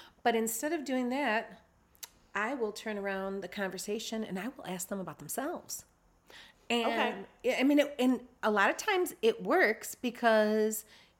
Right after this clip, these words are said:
Speaker 1: they love themselves so much that they want to
Speaker 2: <laughs>
Speaker 1: talk about themselves.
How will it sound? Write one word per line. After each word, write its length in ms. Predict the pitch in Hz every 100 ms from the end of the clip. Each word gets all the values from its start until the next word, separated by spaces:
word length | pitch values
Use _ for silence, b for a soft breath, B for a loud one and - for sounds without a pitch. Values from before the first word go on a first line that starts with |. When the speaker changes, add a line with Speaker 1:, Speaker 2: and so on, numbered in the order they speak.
| _ -
Speaker 1:
they 120 | 190
love 280 | 170 151 170
themselves 520 | 165 170 190 185 190
so 680 | - - - - - - 143
much 500 | 160 151 214 - - - B -
that 200 | 180 180
they 120 | 170
want 340 | 151 147 143 180
to 80 | 233
Speaker 2:
<laughs> 140 | 247
Speaker 1:
talk 160 | 254 254
about 260 | 294 285 294
themselves. 920 | 311 302 - 349 359 370 381 349